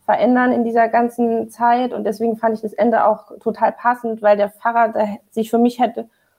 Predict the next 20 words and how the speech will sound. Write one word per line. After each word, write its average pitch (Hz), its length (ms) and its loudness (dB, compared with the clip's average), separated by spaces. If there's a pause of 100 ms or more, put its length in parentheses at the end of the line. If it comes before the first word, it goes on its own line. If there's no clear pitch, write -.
(140)
äh, 208 300 6
oder 196 340 0
es 196 120 -18
gepasst 240 320 -4
hat, 233 100 0
dass 208 100 -2
er 208 100 0
sich 202 200 -4
rausgelöst 208 680 -2
hat 214 180 0
und 220 120 -8
es 208 100 -8
eben 214 240 0
dann 196 180 2
am 196 140 -2
Ende 214 180 2
das 202 160 -2
große 214 300 -4
Ganze 196 360 -2
war. 170 360 0